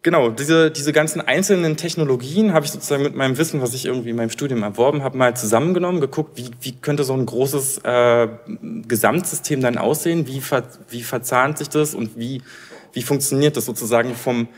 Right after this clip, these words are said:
aufgenommenen Pixel bis zum, äh, äh, Alarm, äh, Lämpchen, was dann irgendwo aufleuchtet und sagt, so, „Guck dir den mal genau an“ oder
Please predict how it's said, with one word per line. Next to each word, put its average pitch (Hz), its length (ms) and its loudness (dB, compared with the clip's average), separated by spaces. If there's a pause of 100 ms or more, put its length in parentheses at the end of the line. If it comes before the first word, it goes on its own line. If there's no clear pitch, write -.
aufgenommenen 135 760 2
Pixel 170 400 0
bis 135 320 -4
zum, 139 260 0
äh, 113 340 0
äh, 101 40 -6 (760)
Alarm, 117 960 0
äh, 110 540 0
Lämpchen, 120 480 0
was 110 120 2
dann 113 160 -2
irgendwo 104 320 -2
aufleuchtet 110 480 0
und 107 140 -2
sagt, 110 220 2
so, 104 120 -4
„Guck 117 200 -4
dir 113 100 0
den 117 160 4
mal 107 100 2
genau 95 220 -2
an“ 95 100 -6
oder 98 480 0